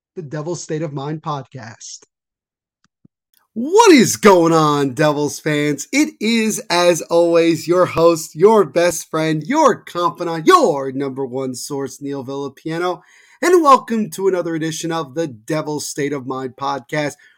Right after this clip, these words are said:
right here on the Hockey Podcast Network, as well as Sports Wire Radio,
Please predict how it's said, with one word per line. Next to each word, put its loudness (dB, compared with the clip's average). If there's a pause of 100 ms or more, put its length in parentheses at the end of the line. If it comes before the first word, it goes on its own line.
(140)
right 2
here 0
on 2
the -6
Hockey -8
Podcast -10 (160)
Network, -8
as -10
well 0 (400)
as -10
Sports -8
Wire -6
Radio, -8